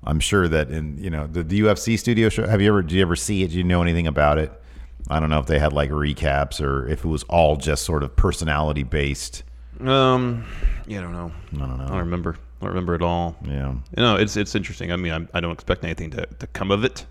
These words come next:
Speaker 1: Mm-hmm.
Speaker 2: And like I said, I'm sure now that this news is out there, Punk's like, "Oh my gosh."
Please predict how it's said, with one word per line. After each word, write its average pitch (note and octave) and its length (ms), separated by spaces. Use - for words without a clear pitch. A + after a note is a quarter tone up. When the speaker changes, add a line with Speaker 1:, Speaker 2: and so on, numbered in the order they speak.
Speaker 1:
Mm-hmm. D2+ 440
Speaker 2:
And D#2+ 160
like D#2+ 160
I D#2 40
said, D#2+ 200
I'm D#2 140
sure D#2+ 400
now F2 240
that E2 60
this E2 140
news F2 220
is E2 80
out E2 220
there, D#2+ 100
Punk's - 240
like, - 140
"Oh F#2+ 200
my - 180
gosh." - 500